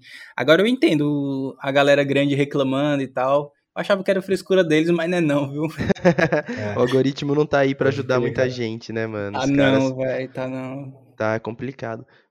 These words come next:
Speaker 3: Mas, mano, muito louco essa ideia e muito louco a sua história de como fez o negócio voltar também. Isso é muito foda. O problema é que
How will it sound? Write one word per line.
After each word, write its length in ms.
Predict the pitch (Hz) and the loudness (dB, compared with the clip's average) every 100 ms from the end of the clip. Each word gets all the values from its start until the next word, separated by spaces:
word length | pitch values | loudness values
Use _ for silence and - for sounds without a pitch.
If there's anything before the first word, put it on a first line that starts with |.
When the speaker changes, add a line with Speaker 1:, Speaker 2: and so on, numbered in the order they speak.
| - | -4
Speaker 3:
Mas, 200 | 135 170 | -4 -2
mano, 340 | 208 165 135 | -2 0 0
muito 320 | 139 220 - | -4 -8 -4
louco 260 | 285 190 - | -2 -2 -4
essa 160 | - | -8
ideia 340 | 143 135 127 165 | -6 -2 0 0
e 40 | |
muito 300 | 175 185 - | -6 -8 -8
louco 280 | 160 175 - | -6 -4 -4
a 60 | 226 | -6
sua 140 | - | -8
história 420 | 220 - 170 175 | -12 -4 -2 -2
de 140 | 180 190 | -4 -6
como 260 | 214 214 | -6 -4
fez 260 | 208 196 190 | -6 -6 -6
o 40 | |
negócio 360 | 185 170 165 143 | -6 -4 -6 -4
voltar 460 | 143 139 131 113 | -4 -4 -2 -4
também. 280 | 117 113 113 | -4 -8 -8
Isso 140 | 123 147 | -10 -10
é 40 | |
muito 200 | 165 180 | -10 -12
foda. 400 | - 113 113 113 _ _ _ _ - | -8 -6 -4 -8 _ _ _ _ -18
O 80 | 131 | -6
problema 440 | 165 147 147 180 | -4 0 0 0
é 40 | |
que 320 | 220 202 196 | -4 -4 -6